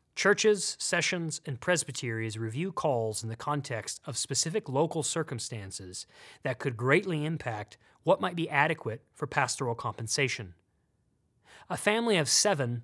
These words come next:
living in Los Angeles will need more to make ends meet than a couple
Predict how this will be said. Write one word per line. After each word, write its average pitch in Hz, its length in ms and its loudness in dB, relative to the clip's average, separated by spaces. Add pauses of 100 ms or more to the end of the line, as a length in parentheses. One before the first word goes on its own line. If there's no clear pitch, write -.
living 156 280 2
in 135 120 -2
Los 127 260 0
Angeles 120 680 -2 (380)
will 156 100 0
need 175 260 2
more 160 360 2
to 139 120 -4
make 127 220 -4
ends 139 300 -2
meet 110 280 -8
than 147 120 -6
a 120 60 -4
couple 123 540 -2